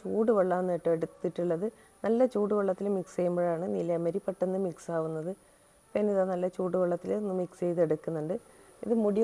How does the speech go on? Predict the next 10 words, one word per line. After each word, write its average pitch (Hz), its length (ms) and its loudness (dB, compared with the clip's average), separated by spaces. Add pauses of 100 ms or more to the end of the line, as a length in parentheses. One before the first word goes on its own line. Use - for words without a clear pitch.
ഒന്ന് 214 140 -2 (180)
ഉണങ്ങിയതിന് 196 520 0
ശേഷമാണ് 180 440 0 (100)
നമ്മൾ 170 160 -6 (580)
രണ്ടാമത് 165 420 -2 (840)
ഈ - 20 -2 (160)
പാക്ക് 170 300 -2
ഇടാറ്. 160 300 2 (420)
നനഞ്ഞ 180 360 2
മുടിയിലല്ല. 175 480 0